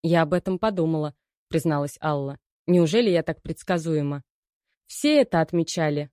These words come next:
особенно когда мы стояли рядом. Спасибо, что согласились встретиться". "А как же, ведь я специально для этого приехала". "Вы приехали недавно? Но ваш брат и сестра здесь со времени гибели вашей сестры".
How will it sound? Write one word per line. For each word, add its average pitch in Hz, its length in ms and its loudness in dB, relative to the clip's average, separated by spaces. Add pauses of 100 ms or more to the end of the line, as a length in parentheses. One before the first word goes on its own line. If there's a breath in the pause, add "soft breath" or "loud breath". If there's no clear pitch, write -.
(140)
особенно 180 560 -2
когда 170 300 -2
мы 165 100 0
стояли 170 500 -2
рядом. 160 480 -2 (640)
Спасибо, 180 460 -2
что 156 220 -8
согласились 151 600 -4
встретиться". 160 760 -6 (420)
"А 202 120 -4
как 226 300 0
же, 151 240 -4 (180)
ведь 170 180 -2
я 196 100 4
специально 185 560 -2
для 170 240 2
этого 175 220 -4
приехала". 156 680 -4 (640)
"Вы 143 260 -2
приехали 156 540 -2
недавно? 160 580 0 (440)
Но 147 160 0
ваш 135 220 -4
брат 151 260 -2
и 160 40 -10
сестра 165 420 -4
здесь 170 280 -2
со 156 140 -2
времени 165 400 0
гибели 175 360 -2
вашей 165 300 -4
сестры". 208 540 -4